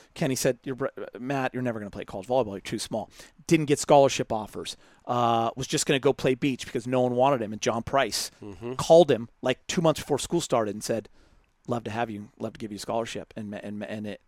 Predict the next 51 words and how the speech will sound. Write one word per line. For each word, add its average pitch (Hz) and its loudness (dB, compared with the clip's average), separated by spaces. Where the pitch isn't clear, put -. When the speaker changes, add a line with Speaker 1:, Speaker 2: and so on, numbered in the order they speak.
Speaker 1:
you 104 -10
know 104 -8
what? 110 -8
John 110 -6
saw 123 0
something. 104 -8
And 113 -8
that 123 0
guy, 123 -2
without 127 0
him, 127 -4
we 165 -4
don't 233 -8
go 165 0
to 104 -4
the - -18
finals. 170 -14
Speaker 2:
Mm-hmm. 104 -6
Speaker 1:
You 135 -6
know, 135 0
Speaker 2:
Did - -2
you 139 -2
Speaker 1:
Matt 147 0
Speaker 2:
go 160 -2
Speaker 1:
was 151 -2
location-wise 135 -2
as 117 -8
good 131 -4
as 117 -8
any 143 -6
setter. 107 -6
Canyon, 147 -6
good 160 -2
as 139 -2
all 104 -4
of 90 -8
them. 156 -6
Speaker 2:
So 156 -4
you 127 -6
go 156 2
to 175 6
the 160 -2
finals 139 2
in 98 -6
ninety, 110 -4
Speaker 1:
Ninety-three. 135 0
Speaker 2:
ninety-three. 123 -2
Speaker 1:
Yeah. 104 -4
Speaker 2:
And 107 0
that's 131 2
when 127 2